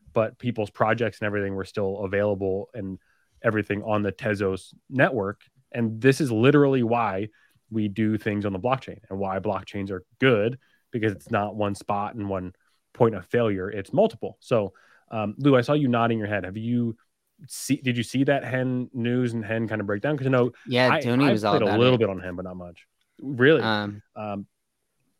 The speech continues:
Speaker 2: like, giving updates on it. There was, um, people in, like, their Discord, they were very, uh, confused, I guess, as to what's going on,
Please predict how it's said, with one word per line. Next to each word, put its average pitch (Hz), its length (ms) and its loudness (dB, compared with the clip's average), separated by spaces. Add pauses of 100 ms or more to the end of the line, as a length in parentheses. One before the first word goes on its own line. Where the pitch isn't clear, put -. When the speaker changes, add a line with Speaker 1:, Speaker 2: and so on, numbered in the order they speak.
(440)
Speaker 2:
like, 107 100 -6
giving 107 220 -4
updates 107 380 -4
on 104 120 -2
it. - 200 -10
There 113 160 2
was, 120 200 0
um, 104 480 -2 (2250)
people 147 460 6
in, 123 260 2
like, 113 200 -2
their 104 140 -4
Discord, 123 960 2
they 110 260 2
were 107 580 0 (480)
very, 135 560 2 (560)
uh, 107 440 0 (600)
confused, 143 580 2
I - 80 -4
guess, 185 320 0
as 117 460 -4
to 120 260 -6
what's 117 380 -4
going 117 280 -2
on, 110 400 -4